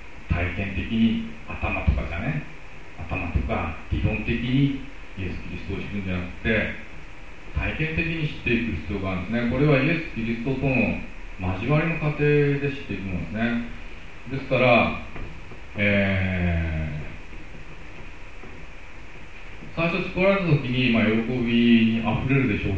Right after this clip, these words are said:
けど、おそらく真の自由っていうのを知ることは多分なかったと思うんですね。なんとなく嬉しい。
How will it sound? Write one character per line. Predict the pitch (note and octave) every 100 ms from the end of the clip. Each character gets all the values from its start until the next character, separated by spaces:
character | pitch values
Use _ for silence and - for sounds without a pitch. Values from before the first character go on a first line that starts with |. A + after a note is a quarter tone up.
| -
け |
ど、 | G2
お | G#2+ G2 E2+ - - - - -
そ | F3
ら | D3+ C#3
く | D#3+ C#3 A#2
真 | - A3+ F3+
の | B2
自 | -
由 | A#2 C#3+
っ | -
て | A2+
い | G#2+ G#2 G2+ G2 G#2+
う |
の | C#3 B2+ F2+
を | E2 - - - -
知 | C#3
る | F3+
こ | F3+ F3
と | F#3
は | D3+ -
多 | A2+ F#2+
分 | E2+ D#2 - - - -
な | B2
か | D3+
っ |
た | C#3
と | -
思 |
う | E2+
ん | D#2+
で |
す | D3
ね。 | E3 D3+ - - - - -
な | C3 G#3+ A#3+
ん |
と | C#4
な | D#4+
く | - A2
嬉 | - -
し |
い。 | -